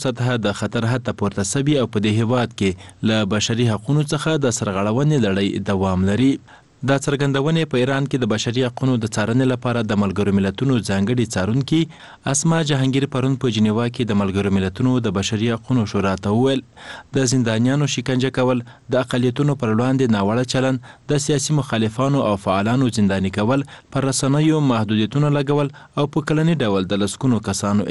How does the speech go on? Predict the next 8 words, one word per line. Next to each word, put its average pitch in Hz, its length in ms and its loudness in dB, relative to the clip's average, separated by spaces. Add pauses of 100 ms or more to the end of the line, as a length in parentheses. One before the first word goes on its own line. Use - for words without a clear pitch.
اعدام 143 540 2
له 98 120 0
بشري 101 380 -2
حقونو 131 400 0
هغه 107 240 -2
سرغړونې 95 600 0
دي 147 100 0
چې 156 100 2